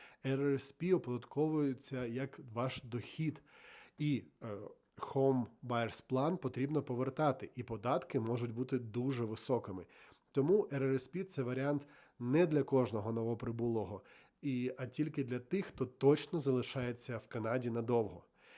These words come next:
R R S P — це прекрасний, хороший інструмент, але не для тих, хто живе на всяк випадок. Третє. T F S A — найкращий старт для дев'яносто відсотків новоприбулих.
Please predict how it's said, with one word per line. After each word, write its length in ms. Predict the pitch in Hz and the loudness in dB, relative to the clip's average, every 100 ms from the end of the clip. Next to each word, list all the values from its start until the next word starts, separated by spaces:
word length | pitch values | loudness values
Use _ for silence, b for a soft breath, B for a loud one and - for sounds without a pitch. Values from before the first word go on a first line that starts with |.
| B 131 | B 0
R 100 | 127 | 4
R 160 | 135 | 4
S 260 | 143 - 165 | 2 -2 -4
P — 120 | 185 | -2
це 220 | - 143 | 0 -2
прекрасний, 760 | - 117 110 113 127 139 - 151 | -2 -6 -4 -4 -2 -4 -4 -4
хороший 480 | 127 113 113 - 117 | -2 2 0 0 -4
інструмент, 540 | - 127 127 107 - - | -4 2 4 2 0 -4
але 260 | 120 120 | -2 0
не 320 | 113 117 143 | 0 2 2
для 220 | 127 110 107 | 2 -2 -4
тих, 380 | - 196 - B B B | 2 2 2 B B B
хто 260 | - - 127 | -10 0 0
живе 520 | 101 113 135 175 175 - | 0 2 4 4 0 -4
на 140 | 120 | -4
всяк 340 | 110 - 127 135 | -2 -2 -2 2
випадок. 520 | 131 98 85 - - _ B B B B B B B _ _ | 2 2 -6 -12 -20 _ B B B B B B B _ _
Третє. 360 | - 131 120 98 | 0 0 0 -4
T 300 | - 127 127 | -8 -2 0
F 140 | - | -2
S 240 | 120 - 151 | -6 0 4
A — 240 | 170 196 - | 6 4 0
найкращий 680 | 113 120 117 139 143 - 131 | -2 -2 0 0 0 0 -2
старт 460 | 113 - 151 170 - | -2 -2 -2 -2 -6
для 380 | 135 113 127 135 - _ | -6 -2 0 -2 -6 _
дев'яносто 640 | 117 107 139 170 180 170 131 | -6 6 6 8 6 4 0
відсотків 500 | 123 - 139 139 113 | 0 2 0 0 -8
новоприбулих. 720 | 120 117 107 120 113 110 95 | -4 -4 -4 -6 -4 -4 -6